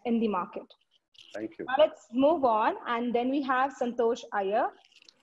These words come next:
Speaker 1: He's the Vice President and Sales and Marketing for Mercedes-Benz India. Definitely one of my dream brands, and I'm sure yours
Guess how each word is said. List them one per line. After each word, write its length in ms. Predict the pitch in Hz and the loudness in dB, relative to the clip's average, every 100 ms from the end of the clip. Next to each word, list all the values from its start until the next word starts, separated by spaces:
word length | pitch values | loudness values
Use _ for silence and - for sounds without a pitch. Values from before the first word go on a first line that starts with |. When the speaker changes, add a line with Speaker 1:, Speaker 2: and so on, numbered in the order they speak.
| _ _ | _ _
Speaker 1:
He's 180 | 285 269 | -6 0
the 80 | |
Vice 260 | 294 269 349 | 4 4 2
President 440 | - 339 269 349 | -2 -2 -2 -2
and 140 | 330 320 | -2 0
Sales 260 | 269 262 | 0 0
and 100 | 285 | 0
Marketing 540 | 269 220 226 240 233 240 | 0 -2 -2 -6 -6 -2
for 160 | 226 220 | 0 0
Mercedes-Benz 960 | 226 247 262 240 233 190 208 202 202 - | 0 -2 -2 -2 -4 0 0 0 -6 -6
India. 380 | 202 233 208 - - 190 175 | -4 0 0 0 -8 -12 4
Definitely 640 | 269 240 - 294 269 262 247 | 6 6 6 6 6 6 4
one 160 | 226 | 4
of 80 | 214 - | 0 0
my 240 | 220 226 | 4 6
dream 340 | 240 220 202 185 | 6 2 -2 -2
brands, 280 | 190 202 | -2 -2
and 80 | 220 | -4
I'm 100 | 214 | -4
sure 220 | 240 220 | 2 4
yours 340 | 214 202 196 | 4 2 0